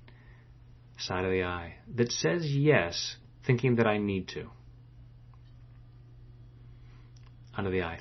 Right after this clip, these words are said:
Thinking that I need to do that to protect myself. Under the nose. And now I'm allowing myself to know.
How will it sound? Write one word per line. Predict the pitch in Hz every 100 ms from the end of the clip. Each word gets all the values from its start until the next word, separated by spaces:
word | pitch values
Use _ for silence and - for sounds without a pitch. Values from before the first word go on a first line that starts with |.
| -
Thinking | 143 143
that | 120
I | 107
need | 101 101
to | 95
do | 107 104
that | 87 -
to |
protect | - - 107 - 87
myself. | 82 - 85 - - - - - - - - - - - - - - - - - - - - - - - - - - - - - - - - - - - -
Under | 98 95
the | 95
nose. | 90 87 85 - - - - - - - - -
And | 113
now | 147 226
I'm | 254
allowing | 208 139 147 143
myself | 120 113 120 117
to | -
know. | 104 95 76